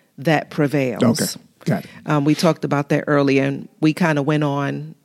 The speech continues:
Speaker 1: um,
Speaker 2: All right, thank
Speaker 1: sharing
Speaker 2: you.
Speaker 1: some other things, so I wanted to share that scripture. Uh, but we hope that this podcast was a blessing to you, and next week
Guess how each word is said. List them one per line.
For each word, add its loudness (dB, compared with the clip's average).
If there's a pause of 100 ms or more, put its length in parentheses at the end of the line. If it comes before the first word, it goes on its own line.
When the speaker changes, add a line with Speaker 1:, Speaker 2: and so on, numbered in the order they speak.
(120)
Speaker 1:
um, -2
Speaker 2:
All -6
right, -6
thank -6
Speaker 1:
sharing 4
Speaker 2:
you. 0
Speaker 1:
some 0
other 0
things, -8
so -4
I 0
wanted -6
to -4
share -4
that -8
scripture. -4 (680)
Uh, -2
but 0
we 2
hope 0
that -4
this 0
podcast -2
was 0
a 2
blessing 2
to 0
you, 0 (220)
and -2 (380)
next -2
week 2